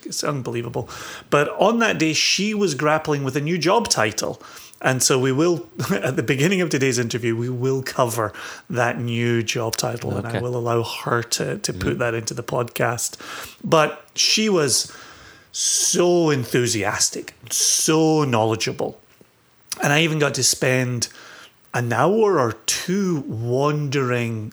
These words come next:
Speaker 1: the distillery, the warehouse, the bottling line
Speaker 2: Mm.
Speaker 1: with Amanda, just getting a feel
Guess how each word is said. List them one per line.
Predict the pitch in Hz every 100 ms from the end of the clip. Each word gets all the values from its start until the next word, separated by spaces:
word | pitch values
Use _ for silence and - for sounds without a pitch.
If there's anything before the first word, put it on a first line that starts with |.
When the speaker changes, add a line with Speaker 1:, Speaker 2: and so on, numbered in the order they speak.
| -
Speaker 1:
the | 120
distillery, | 117 - - 185 170 160 156
the | 139 127
warehouse, | 123 151 139 147 139 135 -
the | 139
bottling | 120 139 - 147 131
line | 135 139 135 131
Speaker 2:
Mm. | - 110 104 101
Speaker 1:
with | 127 160 165
Amanda, | 135 117 117 113 113
just | 151 127
getting | - 156 139
a | 110
feel | - - 165 165 160 139